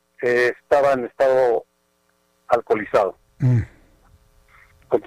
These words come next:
Speaker 1: conducía un, un Beat rojo y, este, estaba en estado totalmente inconveniente.
Speaker 2: Vaya, pues, em, yo, yo la verdad lo, lo lamento mucho y agradezco doblemente el que me
Speaker 1: Gracias.
Speaker 2: tome la, la, la llamada telefónica.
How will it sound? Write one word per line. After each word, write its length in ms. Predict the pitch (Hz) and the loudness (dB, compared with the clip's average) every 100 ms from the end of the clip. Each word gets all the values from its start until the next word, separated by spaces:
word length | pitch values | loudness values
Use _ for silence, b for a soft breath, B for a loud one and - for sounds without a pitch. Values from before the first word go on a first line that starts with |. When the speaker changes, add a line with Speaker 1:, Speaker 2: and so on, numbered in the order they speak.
| - | -4
Speaker 1:
conducía 380 | 123 123 156 | -2 0 0
un, 200 | 151 147 147 | 0 -2 -4
un 140 | 135 | -2
Beat 180 | 147 139 | -2 -2
rojo 500 | 127 160 165 180 - _ _ _ _ _ _ | -2 0 0 -4 -6 _ _ _ _ _ _
y, 220 | 139 127 | -12 -4
este, 480 | 110 104 - _ 110 | -2 -2 -6 _ -2
estaba 320 | 107 - 123 | -2 0 0
en 220 | 117 104 98 | 0 -6 -14
estado 240 | - 113 | -4 -4
totalmente 400 | - 113 110 - | -2 -6 -6 -8
inconveniente. 500 | 101 107 98 98 87 _ _ _ _ B B B B B B B B B _ _ - | -8 -6 -6 -8 -10 _ _ _ _ B B B B B B B B B _ _ -8
Speaker 2:
Vaya, 480 | - 107 - B 90 B B B B B | -6 -4 -6 B -14 B B B B B
pues, 320 | - 131 117 131 | -4 -2 0 -2
em, 340 | 123 117 107 B B B B B B B B | 0 0 -2 B B B B B B B B
yo, 320 | - 147 170 | -6 -2 0
yo 160 | 180 185 | 0 0
la 100 | 214 | 0
verdad 200 | 160 180 | 0 0
lo, 160 | 175 156 | -2 -2
lo 140 | 139 | -2
lamento 420 | 131 139 160 156 | 0 0 -2 0
mucho 360 | 135 135 - 165 | 0 0 -2 -2
y 120 | 147 | 0
agradezco 400 | 135 135 147 165 | 0 0 0 0
doblemente 540 | 143 143 131 131 131 | 0 0 0 0 0
el 100 | 151 | -2
que 80 | 127 | 0
me 80 | 120 | 0
Speaker 1:
Gracias. 140 | 117 | 0
Speaker 2:
tome 240 | 139 135 135 | 0 -2 -2
la, 120 | 127 | -2
la, 340 | 117 123 120 | -4 -2 -2
la 160 | 131 120 | 0 0
llamada 340 | 117 123 131 120 | 2 2 0 0
telefónica. 800 | 120 120 143 135 135 143 160 | -2 -2 0 0 0 0 -2